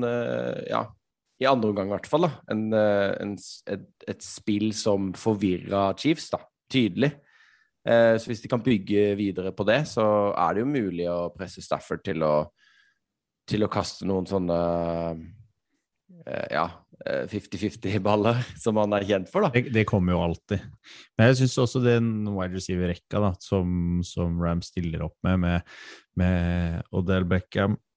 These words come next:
Speaker 2: og Cooper Kupp og Van Jefferson. Man snakker gjerne om at, eh, det er den, eh, den tredje beste receiveren som viser liksom hvor sterk receiver-rekke du har da. Og Van Jefferson er jo også en sånn spiller som har spilt seg gradvis varmere i trøya, har blitt bedre og bedre i løpet av sesongen og,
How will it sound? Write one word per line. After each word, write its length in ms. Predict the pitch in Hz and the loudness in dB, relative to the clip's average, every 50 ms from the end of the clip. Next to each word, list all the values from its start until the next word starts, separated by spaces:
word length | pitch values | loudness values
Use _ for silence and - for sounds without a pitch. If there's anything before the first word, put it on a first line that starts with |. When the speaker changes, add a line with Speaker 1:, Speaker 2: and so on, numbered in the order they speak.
| - | 0
Speaker 2:
og 240 | 101 101 98 - - _ _ - - - | 2 2 2 0 -4 _ _ -20 -14 -10
Cooper 260 | 117 107 - - 107 - | -10 -8 -6 -6 -4 0
Kupp 320 | - 107 104 - - - - | 0 0 0 -2 -6 -8 -2
og 220 | - 101 101 98 104 | 2 2 4 6 6
Van 120 | 104 104 98 | 6 6 4
Jefferson. 440 | 95 87 - 101 90 - 120 123 110 - | 2 0 -2 -4 -4 -2 0 -2 0 0
Man 100 | 117 110 | 0 2
snakker 300 | 127 123 - - 135 135 127 | 2 2 2 2 4 4 4
gjerne 180 | 117 113 107 | 4 4 2
om 100 | 107 110 107 | 2 0 -2
at, 120 | - - 107 | -2 -4 -6
eh, 340 | 110 104 101 - - 104 - - _ - - - - - _ _ | -6 -6 -6 -8 -12 -12 -14 -16 _ -20 -20 -20 -20 -20 _ _
det 160 | - 110 107 | 0 2 4
er 80 | 104 104 | 4 4
den, 140 | 104 104 104 104 92 - - _ 101 | 4 4 4 2 2 -2 -6 _ -2
eh, 500 | 101 98 98 95 92 92 92 92 92 92 87 - - _ _ - | -2 0 0 0 0 0 0 0 0 -2 -4 -6 -12 _ _ -4
den 140 | - 107 104 104 - | 0 0 0 0 -2
tredje 540 | - - 127 113 110 101 95 92 90 104 107 | 0 2 4 4 4 4 4 2 2 2 2
beste 320 | 107 117 107 - - - - | 2 2 0 0 -4 -8 -6
receiveren 480 | 95 98 95 - 92 90 95 107 113 | -4 -4 -2 0 0 2 2 2 0
som 220 | 113 - 113 110 110 | 0 0 0 2 2
viser 320 | 107 95 - - - 98 | 2 0 0 -2 -2 -2
liksom 220 | 95 95 95 98 95 | -2 0 -2 -2 -2
hvor 160 | 90 92 92 87 92 | -2 -2 -4 -4 -6
sterk 540 | - - - - - 92 85 87 85 - - | -8 -10 -10 -6 -2 0 0 0 -2 -4 -6
receiver-rekke 720 | - 95 87 - 95 87 85 87 85 85 90 - _ - 98 90 | -6 -6 -4 -2 -2 -2 0 0 0 -2 -2 -4 _ -6 -4 -2
du 80 | 98 87 | 0 0
har 220 | 92 90 92 101 110 | 2 2 4 4 2
da. 60 | 101 - _ - | 2 0 _ 0
Og 80 | 104 104 | 2 2
Van 100 | 104 101 | 4 4
Jefferson 460 | 101 92 - - 87 - 107 107 104 | 2 0 0 -4 -8 -4 -2 -2 0
er 60 | 98 98 | 0 0
jo 60 | 95 | 0
også 160 | 92 - - 107 | -2 -2 -2 -2
en 60 | 104 | -2
sånn 140 | 101 101 92 | -2 -2 -4
spiller 260 | - - 95 90 85 | -4 -4 -4 -4 -4
som 160 | 82 - 87 | -6 -6 -6
har 60 | 90 - | -8 -6
spilt 320 | - - 90 82 85 - | -4 -4 -4 -4 -4 -6
seg 220 | - - 87 90 90 | -6 -4 -2 0 0
gradvis 380 | 92 90 85 87 87 85 - - | 0 0 0 -2 -2 -4 -4 -4
varmere 320 | 87 87 87 85 82 82 85 | -2 -2 -2 -2 -2 -2 -4
i 60 | - | -2
trøya, 240 | 95 87 82 82 82 | -2 -2 -2 -2 -2
har 80 | 82 87 | -2 -2
blitt 160 | 90 - - | -4 -4 -2
bedre 240 | 92 87 85 85 85 | -2 0 0 0 -2
og 60 | 80 | -2
bedre 220 | 82 82 82 85 82 | -2 -2 -2 -2 -2
i 60 | 82 | -2
løpet 180 | 82 - - - | -4 -4 -6 -8
av 80 | 87 | -8
sesongen 400 | 90 87 90 90 85 85 87 87 90 87 | -6 -4 -2 -2 -2 -2 0 0 -2 -2
og, 160 | - - | -4 -6